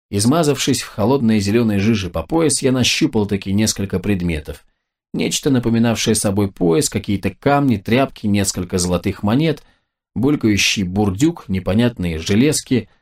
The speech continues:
Разбор трофеев был отложен на потом. Сейчас нужно было мчаться домой, проверять, остались ли ещё места в легионе. А в случае их наличия использовать бесценный артефакт. Я нёсся так, что за километр бега мне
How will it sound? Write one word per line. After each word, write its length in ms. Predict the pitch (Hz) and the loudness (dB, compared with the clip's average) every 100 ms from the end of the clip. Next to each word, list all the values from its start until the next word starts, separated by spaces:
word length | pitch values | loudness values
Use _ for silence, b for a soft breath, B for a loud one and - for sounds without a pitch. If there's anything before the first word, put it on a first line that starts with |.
| b _ _ _ _ | b _ _ _ _
Разбор 380 | 98 113 156 202 | -2 0 0 -2
трофеев 440 | - 139 - 151 127 | 0 -2 0 -2 0
был 180 | 131 | 0
отложен 440 | 110 135 131 113 110 | 2 2 2 2 0
на 80 | 101 | 0
потом. 460 | 98 - 65 67 | -2 -4 -10 -8
Сейчас 400 | - - 147 123 | -6 0 0 2
нужно 260 | 127 110 110 | 0 0 2
было 200 | 110 101 | 2 2
мчаться 440 | 95 123 117 - | 0 0 0 -2
домой, 460 | 95 104 135 85 - | -2 0 0 -2 -6
проверять, 560 | 85 85 101 110 - b b | -6 0 0 0 -4 b b
остались 580 | - 98 - 110 110 - | -6 -4 0 0 0 -2
ли 120 | 98 | -2
ещё 480 | 98 - - 113 101 _ - | 0 0 2 0 0 _ -2
места 420 | 113 107 - 127 | 0 0 0 0
в 60 | 95 | 0
легионе. 580 | 92 90 78 71 65 _ _ _ _ _ _ | -2 -4 -6 -8 -14 _ _ _ _ _ _
А 80 | 101 | -4
в 80 | 98 | -2
случае 360 | 185 180 165 147 | 0 0 2 2
их 120 | - | 2
наличия 560 | 117 120 139 156 147 127 | 2 2 2 2 2 0
использовать 560 | - 120 117 117 113 | -2 0 2 0 0
бесценный 640 | 104 113 - 101 87 85 82 | -2 -2 -2 -2 -2 -2 -4
артефакт. 640 | - 85 - 65 - _ _ _ _ _ _ _ _ _ - | -4 -10 -8 -10 -12 _ _ _ _ _ _ _ _ _ -2
Я 160 | 123 | 0
нёсся 340 | 147 147 - - | 2 0 0 0
так, 220 | 151 - | 0 0
что 160 | 143 | 0
за 120 | 120 120 | 2 2
километр 480 | 127 131 131 117 | 2 2 2 0
бега 300 | 107 151 123 | 0 0 2
мне 300 | 110 123 117 | 2 2 2